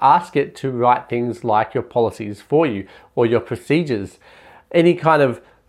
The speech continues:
text document, you can start to use Chat G P T for. And when I say that, I do mean just about any kind of document. I did, uh, some trials myself with Chat G P T. I asked it to, you know, write me a lesson plan using the five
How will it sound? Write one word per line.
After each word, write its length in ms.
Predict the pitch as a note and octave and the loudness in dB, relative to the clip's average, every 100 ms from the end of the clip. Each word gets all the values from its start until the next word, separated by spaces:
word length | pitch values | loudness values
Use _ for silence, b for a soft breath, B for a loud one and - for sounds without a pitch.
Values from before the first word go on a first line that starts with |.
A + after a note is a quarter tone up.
| _ | _
text 560 | - E3 E3 - - G#3+ - | -6 -2 -2 -4 -18 -20 -8
document, 520 | - D#3 - A#2+ G#2 C3 | -2 -2 -2 -4 -4 -6
you 120 | C3+ | -6
can 180 | D#3 C#3 | -6 -4
start 280 | C3+ B2+ - | -2 -2 -4
to 80 | |
use 200 | B2+ A#2+ | -8 -8
Chat 320 | - - - - | -6 -6 -8 -8
G 160 | A#2+ | -10
P 160 | A#2 A#2 | -8 -8
T 220 | A2 D3 | -6 -6
for. 320 | C#3+ G#2 E2 b b b _ | -6 -10 -12 b b b _
And 80 | - | 0
when 80 | C#3+ | 2
I 60 | D3+ | 2
say 260 | D3+ A3 | 2 2
that, 160 | E3 C3 | 4 0
I 140 | D#3 | 0
do 260 | E3 E3+ A3 | -2 0 0
mean 280 | E3+ C#3+ C#3+ | 2 0 0
just 120 | C#3+ | -4
about 180 | D3 D3 | -4 -4
any 240 | C3+ C3 | -4 -6
kind 320 | C3+ B2+ A#2+ A#2 | -6 -6 -6 -8
of 100 | G#2 | -8
document. 460 | C3 - A2 F#2 b b b b _ | -8 -8 -12 -12 b b b b _
I 120 | C#3 | -2
did, 400 | C#3+ E3 D#3 B2+ - - | 0 0 0 -2 -10 -12
uh, 160 | - C3 | -4 -4
some 400 | - C#3+ A#2+ A2 - | -4 -6 -6 -8 -8
trials 420 | - F3+ F3 D3+ | 0 4 4 2
myself 640 | C#3+ - D#3 D3+ D3+ - | -2 -2 0 0 -2 -10
with 320 | A#2+ C#3 C3 | -12 -8 -8
Chat 240 | - C#3+ - | -4 -6 -6
G 140 | C#3 | -8
P 100 | C3 | -8
T. 260 | C3 C#3+ C3+ | -8 -4 -2
I 240 | B2 B2 B2 | 0 0 0
asked 160 | - | -2
it 120 | C3 - | -12 -10
to, 120 | B2 A#2 G#2 b b _ | -8 -6 -8 b b _
you 100 | C#3+ | -4
know, 60 | B2+ | -4
write 480 | C3+ B2 D#3 D#3+ E3 | -4 0 2 2 0
me 160 | D3 | -6
a 100 | D3 | -4
lesson 420 | B2+ D3+ F#3+ D#3+ | -4 -4 -6 -8
plan 440 | B2 A#2+ A2+ B2 C#3 b b | -6 -6 -4 -6 -10 b b
using 420 | C#3+ D3+ C#3 C3+ | -2 0 0 0
the 140 | B2+ B2+ | 2 0
five 580 | B2+ C#3+ C#3 C3+ C3 | 2 2 4 4 0